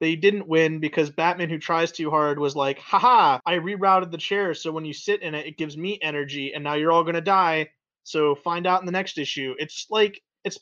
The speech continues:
like playing tag with that kid who's just like, "No, I got a shield. This is home base." Like, this is only, I think this is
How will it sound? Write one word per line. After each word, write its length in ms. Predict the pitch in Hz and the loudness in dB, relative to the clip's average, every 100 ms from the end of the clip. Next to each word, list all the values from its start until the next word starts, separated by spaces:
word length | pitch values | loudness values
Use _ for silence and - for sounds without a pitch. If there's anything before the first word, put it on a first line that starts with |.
| 226 | 0
like 180 | 214 | 0
playing 380 | - 233 269 262 - | 0 -2 0 -4 -10
tag 560 | - 165 165 202 220 233 _ _ _ 190 | -2 2 2 0 -2 -8 _ _ _ -4
with 180 | 170 | -2
that 240 | 175 147 - | 0 -4 -2
kid 300 | 175 185 196 | 0 0 2
who's 180 | 175 160 | 0 -2
just 200 | 170 160 | -6 -4
like, 140 | 151 | -2
"No, 120 | 214 | 2
I 100 | 180 | 2
got 120 | 185 | 2
a 20 | 156 | -2
shield. 440 | - 202 151 127 | -4 -4 -4 -2
This 160 | 170 165 | -4 -6
is 100 | - | -4
home 260 | 180 170 | -2 -2
base." 320 | 131 113 - 170 | -4 -6 -8 0
Like, 240 | 170 156 _ _ _ _ _ _ _ _ _ | 0 -2 _ _ _ _ _ _ _ _ _
this 180 | 190 247 | -6 -2
is 80 | 285 | 0
only, 160 | 269 247 | 0 0
I 80 | 180 | -2
think 140 | 294 | 0
this 140 | 311 | -2
is 200 | 233 185 | -2 -6